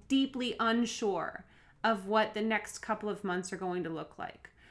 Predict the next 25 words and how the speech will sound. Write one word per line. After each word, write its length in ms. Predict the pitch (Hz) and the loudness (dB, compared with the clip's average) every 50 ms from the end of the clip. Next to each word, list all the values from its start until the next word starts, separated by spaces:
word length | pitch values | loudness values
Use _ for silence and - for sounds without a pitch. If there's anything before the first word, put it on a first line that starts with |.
| - - _ - | -20 -20 _ -6
We 160 | - 240 254 254 | -2 0 2 2
are 80 | 254 | 2
still 240 | 247 - - 262 247 | 0 0 0 -2 -2
so 260 | 247 - 269 240 226 | 0 0 0 0 0
deeply 520 | 196 180 - - 240 254 254 - 285 277 277 | 0 -2 -2 -2 -2 0 0 -2 -2 0 2
unsure 540 | 277 269 262 247 - - 247 220 196 180 - - | 4 4 2 2 0 -2 0 2 2 2 2 2
of 260 | - 196 190 175 185 | 0 -2 -2 -4 -2
what 360 | 190 196 185 180 - - - | 2 4 4 4 2 0 -6
covid 440 | - - - 233 233 202 240 240 226 | -6 0 4 4 4 6 8 6 6
is 280 | - - 226 220 190 - | 6 4 2 2 2 0
going 380 | - 208 202 202 202 208 208 202 | 0 2 2 4 4 2 2 0
to 180 | - - 208 | -2 -4 -2
look 240 | 190 185 185 185 - | -2 -2 -2 -4 -4
like 300 | 180 175 170 165 165 - | -2 -2 -2 -2 -2 -4
when 160 | 185 175 180 | -4 -4 -2
we 80 | 175 175 | -2 -2
get 240 | 170 185 - - - | -2 -2 -4 -2 0
back 240 | 190 175 190 185 202 | 0 0 0 0 -2
into 200 | 190 180 - 202 | -4 -4 -4 -4
the 120 | 180 196 | -4 -4
fall 260 | 190 - 180 180 180 | -4 -2 0 0 2
and 140 | 180 180 180 | 2 0 0
winter. 480 | 175 175 180 175 180 170 165 170 170 - - - - - - - - | -2 -2 -4 -2 -2 0 0 0 -2 -4 -16 -20 -20 -20 -12 -4 -2
And 360 | 214 202 196 190 180 185 180 | 2 4 6 6 4 2 0
we're 220 | 185 190 185 - | -2 -4 -4 -4